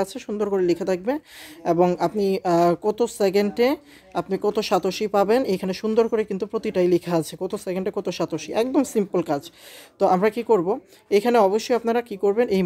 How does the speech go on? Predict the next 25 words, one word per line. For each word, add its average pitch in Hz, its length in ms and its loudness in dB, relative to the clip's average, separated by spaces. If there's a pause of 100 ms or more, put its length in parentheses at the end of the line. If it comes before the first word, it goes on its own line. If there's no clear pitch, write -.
মাইকটা 185 340 2 (100)
বন্ধ 160 140 0 (120)
করে 151 160 2
দি-, 151 120 -6 (200)
অফ, 170 100 2 (200)
on 185 80 2 (100)
করে 160 200 4
দিবেন, 147 200 -4 (1120)
তাহলে 208 260 6
এটা 214 160 2
আপনাদের 214 260 -2 (120)
কাজের 202 280 0
জন্য 175 120 0 (120)
সুবিধা 175 340 2
হবে। 135 160 -4 (200)
যখন 185 220 -2
এই 196 60 -2
যে 208 100 2
এরকম 196 260 0
সবুজ 202 280 -2
কালার 175 240 0
দিয়ে 185 180 4
এটা 185 120 -2 (140)
on 165 80 0 (140)
লেখা 185 160 -2